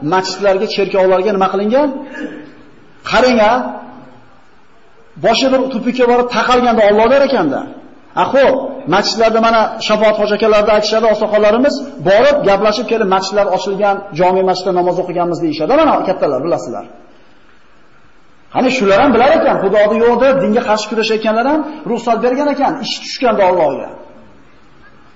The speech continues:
Inson boshiga musibat kelganda, kasal kelganda Alloh der ekan. Jinday ishlar tekis bo'lib qoladigan bo'lsa, Alloh eslamay qo'yar ekan. Subhanalloh.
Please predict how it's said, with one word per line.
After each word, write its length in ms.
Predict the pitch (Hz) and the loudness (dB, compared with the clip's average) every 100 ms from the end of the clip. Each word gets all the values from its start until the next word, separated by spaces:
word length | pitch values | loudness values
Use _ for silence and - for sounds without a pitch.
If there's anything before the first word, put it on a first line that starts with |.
| - - - - | -20 -20 -20 -8
Inson 380 | 220 233 247 269 262 - - | -2 0 2 2 0 -6 -2
boshiga 380 | 220 - 240 | -2 0 0
musibat 380 | 247 247 247 240 | 0 0 0 2
kelganda, 420 | 247 240 233 240 277 269 - - | 2 0 2 2 2 0 -6 -10
kasal 320 | - 240 247 | -4 0 0
kelganda 300 | 240 247 269 | 2 0 2
Alloh 240 | 269 269 247 | 4 4 4
der 140 | 226 | 4
ekan. 260 | 196 160 131 - - - | 2 0 -4 -8 -16 -4
Jinday 280 | 240 294 269 | 2 4 2
ishlar 260 | - 247 240 | 2 2 2
tekis 280 | 240 240 | 0 0
bo'lib 140 | 233 233 | 0 2
qoladigan 360 | 233 233 247 247 | 2 2 2 2
bo'lsa, 200 | 277 311 | 2 2
Alloh 260 | 269 240 196 | 4 4 4
eslamay 340 | 208 202 180 | 2 2 0
qo'yar 200 | 156 135 120 | 2 0 -2
ekan. 180 | 95 | -10
Subhanalloh. 640 | - 240 220 175 143 113 | -8 -2 0 0 -2 -4